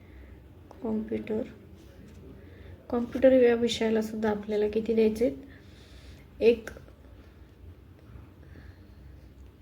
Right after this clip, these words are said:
आपल्याला दोन दिवस द्यायचे आहेत. ठीक आहे, त्याच्यानंतर कोणता राहील आपला?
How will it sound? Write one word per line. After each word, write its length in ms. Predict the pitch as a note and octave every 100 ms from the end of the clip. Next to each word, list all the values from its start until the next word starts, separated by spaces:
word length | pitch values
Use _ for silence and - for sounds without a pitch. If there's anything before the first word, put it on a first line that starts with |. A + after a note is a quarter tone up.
| - - - - - - - -
आपल्याला 380 | - A3+ A#3 G#3+
दोन 260 | A3 A3
दिवस 240 | G3+ G3 G3
द्यायचे 360 | F#3 F#3+ -
आहेत. 180 | - - - - - - - - - -
ठीक 100 | - B3+
आहे, 140 | - - - - - - - - - - - - - - - - - - - - - - - - - - - - - - - - - - - - -
त्याच्यानंतर 760 | A#3 - C4+ A3+ G3+ G3 F#3+ G3 - - - - - -
कोणता 260 | B3 A#3+ B3
राहील 200 | A#3+ A#3
आपला? 320 | G#3+ G#3 A3